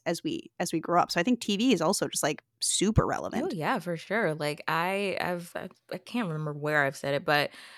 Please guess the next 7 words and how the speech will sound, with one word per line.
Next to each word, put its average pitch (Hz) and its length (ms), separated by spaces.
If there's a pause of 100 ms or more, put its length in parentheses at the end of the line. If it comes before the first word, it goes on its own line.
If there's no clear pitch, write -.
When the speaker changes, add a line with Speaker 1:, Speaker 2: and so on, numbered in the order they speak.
(220)
Speaker 2:
um, 151 500 (320)
I 185 100
think 202 220
that's 170 300 (240)
why 160 420
I'm 156 240
so 147 720